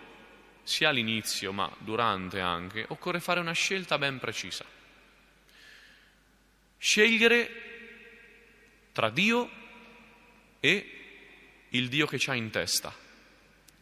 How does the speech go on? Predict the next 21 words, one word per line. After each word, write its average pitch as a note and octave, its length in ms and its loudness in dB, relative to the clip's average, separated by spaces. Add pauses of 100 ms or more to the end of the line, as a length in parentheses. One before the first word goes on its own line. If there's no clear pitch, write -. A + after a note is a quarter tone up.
(420)
Tra A2 140 0
chi G#3+ 220 2
è A2+ 120 6
Dio B2 500 0 (720)
e C3 100 -2
il D#3+ 140 -2
Dio G3+ 160 0
che F#3+ 100 0
c'ha F3+ 160 2
in F3+ 140 0
testa. A#2+ 520 0 (1040)
In B2+ 120 -6
un C3+ 140 -4
matrimonio, G#2 880 0
dopo G#2 240 -2
un G2+ 180 -4
po', - 100 -2
occorre A2+ 520 -4
fare A#2+ 200 0
una A#2 140 -4
scelta. F2 680 -2